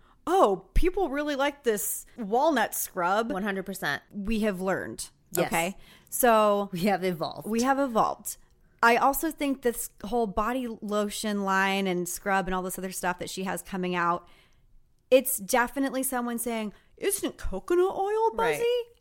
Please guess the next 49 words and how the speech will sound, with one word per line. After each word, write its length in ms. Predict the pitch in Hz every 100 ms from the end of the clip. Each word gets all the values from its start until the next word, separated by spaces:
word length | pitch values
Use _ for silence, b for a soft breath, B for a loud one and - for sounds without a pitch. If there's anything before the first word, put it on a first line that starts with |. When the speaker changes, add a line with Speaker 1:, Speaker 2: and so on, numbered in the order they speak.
| 269
Speaker 1:
And 140 | 285
Speaker 2:
Yeah. 60 | 285
Speaker 1:
then 180 | 269
they 120 | 262 254
just 200 | 262 262
make 280 | 262 262 254
a 60 |
whole 160 | 254 269
thing. 220 | 339 254 b b b -
Kylie, 640 | - 381 415 370 226 156 - - _ _ -
I 120 | 269
Speaker 2:
Yeah. 60 | 277
Speaker 1:
want 200 | 330 392
you 100 | 403
to 60 | 359
have 200 | 370 349
some 180 | 320
integrity, 540 | 302 269 269 240 233 214
boo. 400 | 185 202 202 208 - _ -
I 100 | -
know 180 | 254 277
you're, 320 | 294 302 240 -
you're 200 | 262 269
making 460 | 254 254 262 240
billions. 500 | 220 226 208 160 123
Speaker 2:
And 140 | 202 202
you're 100 | 196
busy, 440 | 202 196 202 196
like, 340 | 196 175 160 - _
Speaker 1:
You're 180 | 214 254
booked 280 | 220 285 285
and 80 | 285
Speaker 2:
raising 200 | 262 247 185
Speaker 1:
busy. 140 | 165
Speaker 2:
a 40 |
child. 760 | 175 285 285 277 277 269 262 240
Speaker 1:
You're, 240 | 240 240 -
you're 300 | 247 240 226
taking 440 | - 285 294 269
these 180 | 285 262
photographs 600 | 262 247 208 202 165 -
that 140 | - 220
are 180 | 202 196
so, 680 | - 254 262 262 285 240 - - -
I 120 | 240 233
don't 200 | 240 254
Speaker 2:
<laughs> 0 |
Extra. 100 | 254
Speaker 1:
understand. 600 | 254 254 175 233 202 -